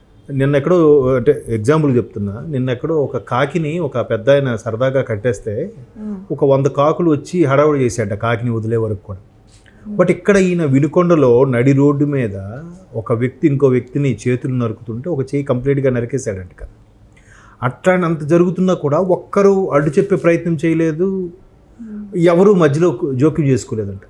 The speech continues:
Speaker 1: అసలు ఏంటి అంటే, కాకులకు ఉండే అంత విచక్షణ కూడా మనుషులకు లేకుండా పోయిందా అనేది ఇప్పుడు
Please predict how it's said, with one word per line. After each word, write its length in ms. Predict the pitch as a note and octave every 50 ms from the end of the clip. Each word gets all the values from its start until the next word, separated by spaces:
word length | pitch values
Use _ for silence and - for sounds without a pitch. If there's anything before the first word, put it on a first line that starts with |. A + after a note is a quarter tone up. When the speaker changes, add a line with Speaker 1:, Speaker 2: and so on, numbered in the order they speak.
| - - - - - - - - - - - - -
Speaker 1:
అసలు 200 | C#3+ E3 E3+ E3+
ఏంటి 240 | F#3+ G#3 G3 E3+ D#3+
అంటే, 140 | D3 D3+ C#3
కాకులకు 640 | - - D3 C#3+ E3+ F#3 F3+ G3+ G3 F#3 F#3 F#3+
ఉండే 300 | F#3 F3 F3 F3 F3 F3
అంత 220 | E3+ E3+ E3 - E3
విచక్షణ 480 | D3 C#3+ C#3+ C#3+ G3 G3 G3 - F#3+
కూడా 240 | F3 F3 E3+ D#3+ D#3+
మనుషులకు 400 | D3+ C#3+ C#3 C#3+ C#3 D#3 D3+ C#3+
లేకుండా 360 | C#3 C3+ C3 C3+ C3+ C3 C3
పోయిందా 500 | A#2+ - B2+ A#2+ A#2 A#2 A#2 A2+ A2+ G#2+ - - - - _ _ _ _ - _ _ -
అనేది 220 | C3+ E3 F#3 F3
ఇప్పుడు 440 | E3 C3+ D#3+ C#3+ C3+ A#2 A#2+ C#3+ E3+